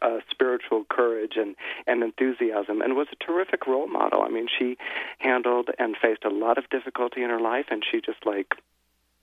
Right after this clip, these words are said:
barreled right on through, and she never lost her faith, and she never lost her optimism, and, uh, she was always a very heroically upbeat person.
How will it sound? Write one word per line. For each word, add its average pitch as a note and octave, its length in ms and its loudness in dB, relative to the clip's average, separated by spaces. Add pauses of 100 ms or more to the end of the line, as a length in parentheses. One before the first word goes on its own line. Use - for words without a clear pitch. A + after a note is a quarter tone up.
barreled A2 300 2
right A2+ 200 2
on B2 200 0
through, C3 340 -2
and - 180 -6
she A2 60 -4
never G#2+ 320 0
lost G#2+ 320 -2
her F#2 100 -2 (160)
faith, A2+ 260 -2 (500)
and G#2 140 0
she A#2+ 80 2
never A2 280 0
lost G2 300 -2
her - 180 4
optimism, C3 800 -2
and, A2 420 0
uh, G#2+ 320 2 (500)
she A#2+ 60 2
was A2 160 0
always A#2+ 260 2
a G#2+ 80 -2
very G#2+ 300 0
heroically G#2+ 760 0
upbeat - 520 -4 (240)
person. - 440 -4